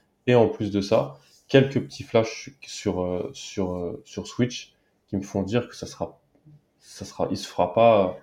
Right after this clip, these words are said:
Alors oui, contre les meilleurs, euh, porteurs de balles N B A, il va se faire mettre,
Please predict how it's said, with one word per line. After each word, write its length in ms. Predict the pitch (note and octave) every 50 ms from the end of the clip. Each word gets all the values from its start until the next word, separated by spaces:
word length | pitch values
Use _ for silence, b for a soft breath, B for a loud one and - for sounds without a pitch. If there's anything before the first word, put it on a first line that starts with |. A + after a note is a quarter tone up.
| b b b b b b b b b b _ -
Alors 160 | F2 F#2 G2
oui, 200 | A2 A#2 A2 G#2+
contre 180 | G2+ F#2+ F2+ -
les 100 | F#2 F#2+
meilleurs, 260 | G2 G#2+ G#2+ G2+ F#2+
euh, 400 | G2 G2 F#2+ F#2+ F#2+ F#2+ F#2+ F#2
porteurs 340 | F#2 - G2+ F#2+ - G#2 F#2+
de 80 | G2+ F#2+
balles 180 | F#2 G2+ F#2+
N 180 | F#2+ F#2 F#2 F#2
B 60 | F#2
A, 80 | G#2 A2+
il 100 | A2 G2
va 120 | F#2 F#2
se 160 | F#2 - -
faire 160 | - G#2 F#2 F#2+
mettre, 360 | F#2+ F#2 F#2+ - _ -